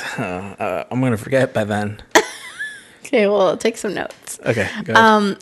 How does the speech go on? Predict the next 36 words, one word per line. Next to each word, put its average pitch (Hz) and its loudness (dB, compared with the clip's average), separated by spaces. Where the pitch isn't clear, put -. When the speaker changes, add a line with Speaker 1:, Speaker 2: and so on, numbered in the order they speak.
Speaker 2:
okay, 208 2
so 190 4
I - 6
was 190 4
watching 208 4
Instagram 190 0
Reels, 175 0
and 190 2
there 190 6
was 196 0
this 190 -2
girl 196 4
who 202 4
I 202 0
follow 180 2
who 202 0
she, 359 0
like, - 2
I 233 2
have 254 2
to 370 0
say 208 2
this 240 4
because 220 0
this 190 2
part 214 4
of 226 2
it, 240 2
that - 2
she, 247 -2
to 269 -2
me, 277 4
seems 311 2
like 269 2
a - 2
pretty 220 2